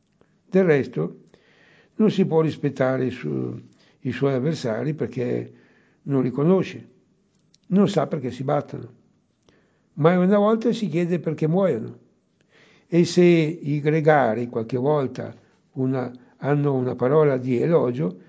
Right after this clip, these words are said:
per i loro capi non ha che giudizi altezzosi e sprezzanti. Ma soprattutto detesta il suo avversario principale,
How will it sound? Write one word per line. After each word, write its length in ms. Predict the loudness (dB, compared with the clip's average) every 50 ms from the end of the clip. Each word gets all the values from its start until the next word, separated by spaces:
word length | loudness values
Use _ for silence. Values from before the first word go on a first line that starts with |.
| _ _ _ _ _ _
per 160 | -4 -2 0
i 80 | 2
loro 280 | 4 4 4 4 4 2
capi 560 | 2 2 2 2 0 -2 -4 -4 -4 -4 -6 -10 -16 _ _ _ _ _ _ _ -20 -16 -10 -6 -2
non 420 | 0 0 2 2 2 0 0 0
ha 220 | 0 0 0 -2 -2
che 340 | 0 0 0 0 0 -2 -2
giudizi 540 | -2 -4 -4 -2 -2 -2 -4 -4 -4 -4 -4
altezzosi 880 | -4 -4 -6 -6 -8 -8 -8 -8 -6 -4 -2 -2 -2 -2 -4 -4 -6
e 60 | -8
sprezzanti. 880 | -8 -10 -10 -8 -8 -8 -6 -6 -8 -8 -8 -8 -12 -12 -14 -16 -16 -18 _ _ _ _ _ _ _ _ _ _ -20 -20 -20 -20 _ _
Ma 120 | -8 -4
soprattutto 680 | -2 -2 -2 0 0 -2 -2 0 0 0 0 0 0 0
detesta 600 | 2 2 0 2 2 2 2 0 -2 -4 -6 -6
il 100 | -6 -6
suo 220 | -6 -4 -2 0 0
avversario 640 | 0 0 -2 -4 -4 -4 -4 -2 -2 0 0 -2 -2
principale, 720 | -4 -6 -6 -6 -8 -8 -6 -4 -4 -2 -4 -4 -8 -10